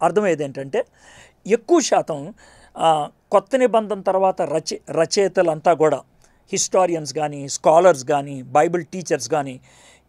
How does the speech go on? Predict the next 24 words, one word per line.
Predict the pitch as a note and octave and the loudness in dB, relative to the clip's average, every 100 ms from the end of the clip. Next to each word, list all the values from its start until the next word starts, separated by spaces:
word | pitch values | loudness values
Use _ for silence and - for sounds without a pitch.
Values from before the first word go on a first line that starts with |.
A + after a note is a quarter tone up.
| G#3 | -8
ఈ | G3+ | -8
త్రీఫోల్డ్ | - D4 E4 C4+ A#3 | -4 -2 4 6 6
డివిజన్నే | E3+ F3+ F#3 F3 G#3 F#3 - | 4 -4 -4 -4 -6 -2 0
ఉపయోగించారు. | F#3 F3 C3 A#2 B2+ - _ _ _ - _ - | 2 2 0 -6 -14 -18 _ _ _ -20 _ -6
ఈ | A3 | -2
మూడు | G3+ F3 C#4+ D4+ | -2 0 0 2
రకాలైనటువంటి | A#3+ A3 A3+ G#3+ G#3 G3+ G3 F#3+ G3 F#3 E3+ | 2 2 2 2 2 0 -2 -4 -4 -6 -4
విభజనలకి | C3 D#3+ A3 G#3 F3 D3+ G3 D3 D#3+ - _ _ - | -2 2 4 4 -2 -4 -2 -2 -4 -10 _ _ -8
ఒక | E3+ | -4
పేరు | F3 - A3+ C4+ | -2 4 6 6
పెట్టారు, | F3+ - C#3 - _ _ | 2 -4 -6 -8 _ _
తనాక్ | E3+ E3+ F3 - - _ | -2 2 2 0 -12 _
అనే | E3 D#3 | -6 -6
పేరు | D3+ D3+ C3+ | -4 -4 -4
పెట్టారు. | C3+ - B2 - _ - | -8 -18 -18 -20 _ -4
తనాక్, | E3 C3+ - - _ _ _ - | -2 -2 -8 -20 _ _ _ -2
తనాక్ | G3 A#3+ C#4 A#3 | 0 0 -2 -2
అనే | A3 | -2
పేరు | G#3 G#3 A3 | 0 4 4
ఎందుకు | F#3+ F#3 | 2 -4
పెట్టారంటే | E3 F3 E3 D3+ D#3 C4 - - _ - _ F#3 | -4 -4 -2 -4 -2 -2 -2 -8 _ -20 _ -10
మూడు | F3+ A3+ D4+ B3+ G3+ - | -4 0 2 2 -2 -2
విభజనలు | D3+ F3 G#3 G#3+ F#3+ | -2 0 0 0 -2
కదా. | F3+ F3+ | -4 -4